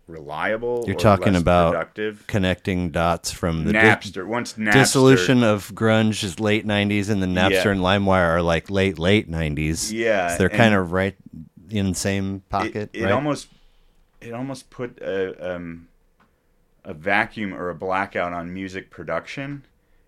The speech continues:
Speaker 1: and music itself was becoming digitized, so there was a little more growth in, like, Fatboy Slim and Chemical Brothers.
Speaker 2: Yep.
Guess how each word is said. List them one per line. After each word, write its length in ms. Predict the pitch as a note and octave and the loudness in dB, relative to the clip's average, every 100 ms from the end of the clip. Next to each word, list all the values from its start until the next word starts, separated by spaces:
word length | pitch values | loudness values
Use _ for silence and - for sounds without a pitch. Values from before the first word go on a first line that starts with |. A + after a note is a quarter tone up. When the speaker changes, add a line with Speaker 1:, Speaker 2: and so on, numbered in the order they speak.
| _ | _
Speaker 1:
and 220 | - F#2 | -12 -8
music 260 | G2 A2+ B2 | -6 -6 -8
itself 460 | B2 - A2 A2 A2+ | -10 -8 -6 -6 -8
was 140 | G2 | -14
becoming 480 | A2+ G#2 A2+ A2 G2+ | -16 -14 -10 -8 -8
digitized, 680 | G#2+ A2+ G#2 A#2+ A#2+ A#2 - | -8 -12 -10 -6 -6 -6 -12
so 60 | |
there 100 | G2+ | -12
was 140 | G2 F#2 | -10 -10
a 40 | |
little 240 | G2 G#2 G#2+ | -12 -10 -6
more 420 | G#2 G#2 G2 G2 | -6 -6 -4 -6
growth 640 | E2 F#2+ F#2+ F#2+ F#2 - | -8 -8 -6 -4 -6 -14
in, 240 | G2 F2 | -16 -14
like, 260 | F2 E2+ D#2+ | -10 -10 -10
Fatboy 420 | - F#2 - F#2 | -6 -6 -6 -8
Slim 460 | F2 - G2+ G2 G2 | -8 -10 -8 -8 -8
and 140 | F2 | -10
Chemical 360 | - F#2+ F#2 F#2+ | -10 -10 -8 -8
Brothers. 760 | F#2+ F#2+ F#2 F#2 F#2 F2+ - - | -4 -4 -2 -4 -6 -10 -14 -12
Speaker 2:
Yep. 180 | E2 F2 | -8 -8